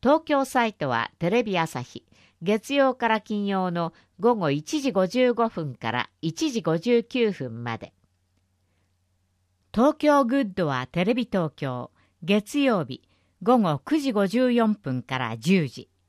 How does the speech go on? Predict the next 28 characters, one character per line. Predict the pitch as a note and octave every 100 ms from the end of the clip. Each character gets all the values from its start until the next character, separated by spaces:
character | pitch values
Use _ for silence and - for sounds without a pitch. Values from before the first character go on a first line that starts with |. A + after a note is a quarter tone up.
| _ _ _ _ -
東 | A#3+ D#4+
京 | D#4+ C4+ B3
交 | - A3+
差 | G#3+ G3
点 | - F#3 D#3+
も | D#3 D3 -
テ | D#3+
レ | E3+ G#3
ビ | F3+
東 | D#3+ C3+
京 | - A#2+ A#2
で | D3+
す。 | - - _ _ _ _ _
火 | - G#3
曜 | A#3 C4+ F3
日 | - - _ _ _ D#3+
午 | A#3+
後 | A3 C#3+ B2+
九 | - D4
時 | C4
五 | E3+ F3
十 | G#3 A3+
四 | G#3+ G3 F3+
分 | - A#2+ A2
か | A#2+
ら | A#2+ A2+
十 | - F3+ C#3
時。 | -